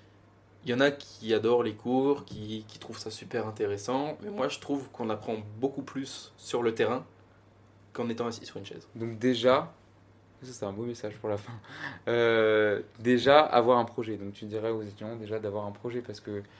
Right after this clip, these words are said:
Speaker 2: est-ce que tu penses que c'est possible ? Euh, moi, je sais pas, hein. Est-ce que tu penses que c'est possible de ne pas avoir de projet ?
Speaker 1: Oui,
Speaker 2: Je,
Speaker 1: c'est
Speaker 2: je
Speaker 1: possible, parce que je sais très bien que moi, étant... Euh,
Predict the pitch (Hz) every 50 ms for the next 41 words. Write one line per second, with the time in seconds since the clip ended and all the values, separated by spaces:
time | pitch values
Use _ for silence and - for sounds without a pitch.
0 | - - - - 110 107 127 120 - 117 110 131 143 139 - - 117 107 104 107
1 | - 117 117 - - 139 135 131 107 104 - - - - 110 101 98 98 98 95
2 | 98 98 101 104 110 113 107 107 101 101 101 - 101 95 92 90 87 - - -
3 | 117 - - - 127 123 - 117 - 107 98 - 107 - - 135 123 113 104 101
4 | 98 - - 127 127 123 117 131 127 123 107 101 98 - - - - - 120 113
5 | 113 113 117 110 - - - - - - - _ _ _ _ - _ - - -
6 | - - - _ - 127 147 190 185 117 - 120 110 110 127 127 - 185 170 -
7 | - 110 107 - - 117 113 110 107 107 113 107 - - 113 - - 127 117 120
8 | 135 143 143 143 - 117 113 113 123 135 139 131 127 117 113 - 120 123 123 120
9 | 117 110 104 104 101 101 101 101 101